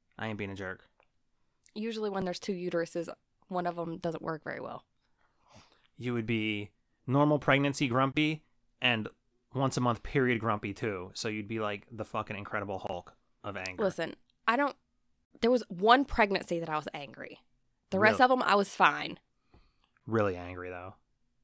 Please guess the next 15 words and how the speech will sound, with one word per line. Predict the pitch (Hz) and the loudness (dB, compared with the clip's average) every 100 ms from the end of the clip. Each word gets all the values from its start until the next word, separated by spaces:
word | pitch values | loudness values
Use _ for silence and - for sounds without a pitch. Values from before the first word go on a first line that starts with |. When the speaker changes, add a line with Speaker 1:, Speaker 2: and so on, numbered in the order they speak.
| _ _ _ | _ _ _
Speaker 1:
It | 104 | -8
was | 90 | -8
bad, | - 87 85 85 | -8 -8 -8 -10
people. | - 202 196 | -4 0 0
Speaker 2:
And | 190 208 - _ _ _ _ _ _ _ _ _ _ _ - | -4 -10 -18 _ _ _ _ _ _ _ _ _ _ _ -12
my | 220 196 | -2 0
period | - 247 262 254 | 0 0 0 0
anger | 214 214 214 | 0 0 -2
is | - 208 - 202 | 0 -2 -2 4
a | |
medical | 214 294 359 349 | 8 10 8 6
condition. | 320 277 277 220 - - _ _ _ _ _ _ _ _ _ _ _ - | 8 8 8 8 4 0 _ _ _ _ _ _ _ _ _ _ _ -10
Speaker 1:
Correct. | 117 110 90 - - - _ _ _ _ | -2 0 0 -2 -16 -20 _ _ _ _
It's | - | -18
pots. | - 135 104 - - - | -4 2 2 2 -8 -10